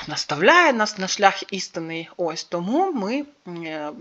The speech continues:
намагаємося прислухатися. Отже, роз'яснює нам, що фоп третьої групи можуть не подавати декларації за відсутності доходів, і вам не буде за це нічого, ні штрафів, нічого, але тільки перший квартал, півріччя та дев'ять місяців.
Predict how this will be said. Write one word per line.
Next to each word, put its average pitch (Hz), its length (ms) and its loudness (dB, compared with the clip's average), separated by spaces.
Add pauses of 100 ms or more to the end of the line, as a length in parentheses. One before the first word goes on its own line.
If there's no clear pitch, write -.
(180)
намагаємося 185 680 0
прислухатися. - 760 -8 (480)
Отже, 233 460 4
роз'яснює 226 640 2
нам, 190 180 2
що - 140 -2
фоп 226 220 2
третьої 208 300 -2
групи 233 220 -4
можуть 262 320 0
не 302 160 2
подавати 202 500 2
декларації 190 640 0
за 175 140 -2
відсутності 196 580 -6
доходів, 151 600 -2
і 196 80 -4
вам 185 220 2
не 180 100 0
буде 180 240 0
за 165 120 -4
це 160 160 -10
нічого, 165 520 -4
ні 151 120 -6
штрафів, - 440 0
нічого, 160 400 -4
але 160 300 4
тільки 180 420 -4
перший 139 420 -4
квартал, 160 520 4 (360)
півріччя 175 500 -2
та 156 220 6
дев'ять 156 460 -4
місяців. 139 520 -6